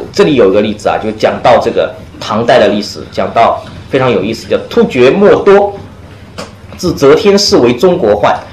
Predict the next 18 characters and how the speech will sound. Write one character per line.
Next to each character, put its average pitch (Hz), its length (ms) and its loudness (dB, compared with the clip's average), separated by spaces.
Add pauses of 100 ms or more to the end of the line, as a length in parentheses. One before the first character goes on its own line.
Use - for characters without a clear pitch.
(200)
朝 - 280 2
廷 143 220 -2
干 143 240 2
时 104 220 -6
轻 151 300 -4
天 226 200 2
下 214 200 2
之 139 160 -4
力 107 240 -4
不 - 60 2
能 110 140 -2
克。 - 200 -4 (1500)
就 214 120 2
是 - 80 2
说 220 400 2
突 285 160 4
厥 143 180 4
啊， - 320 4